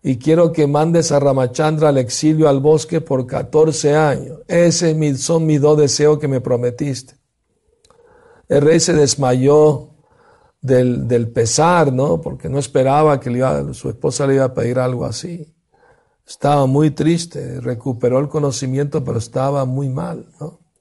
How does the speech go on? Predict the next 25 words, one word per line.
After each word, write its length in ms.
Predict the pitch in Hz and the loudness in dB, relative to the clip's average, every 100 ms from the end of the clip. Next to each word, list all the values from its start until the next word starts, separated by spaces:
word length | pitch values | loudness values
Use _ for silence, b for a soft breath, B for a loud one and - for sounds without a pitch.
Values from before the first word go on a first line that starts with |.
| b b b b b b b b b - | b b b b b b b b b -10
¿No? 360 | 131 139 170 | -4 -2 -4
Porque 460 | - 127 113 127 123 | -6 -8 -4 -4 -2
cuando 600 | 120 123 127 127 127 - - | -2 -2 0 0 -2 -6 -8
él 300 | 156 139 139 | -4 -4 -4
promete 540 | 143 131 135 131 139 | -2 0 0 -2 0
algo, 320 | 127 139 156 | 2 2 2
lo 140 | 156 117 | 2 0
tiene 260 | 117 131 | -2 -6
que 140 | 117 110 | -6 -8
cumplir. 520 | 117 110 123 165 143 | -8 -8 -4 -4 -2
No 100 | 123 | -2
hay 100 | 123 | -2
cuestión 480 | 131 120 - 123 131 | -2 -4 -2 -4 -2
de 120 | 120 | -4
que 140 | 113 | -4
no 220 | 117 120 120 | -6 -6 -6
cumplir 480 | 123 113 123 123 | -8 -8 -6 -4
lo 180 | 123 120 | -4 -6
que 140 | 113 113 | -6 -12
prometes. 880 | 117 127 127 151 _ - - - _ _ _ _ _ _ b b b b b | -12 -14 -14 -18 _ -20 -20 -20 _ _ _ _ _ _ b b b b b
Y 120 | - 131 | -2 2
ella 140 | 151 | 4
lo 100 | 151 | 4
siguió 380 | - 127 131 143 | 2 0 2 4
regañando. 960 | 147 135 123 127 131 135 - - _ | 4 2 0 -2 -4 -4 -8 -14 _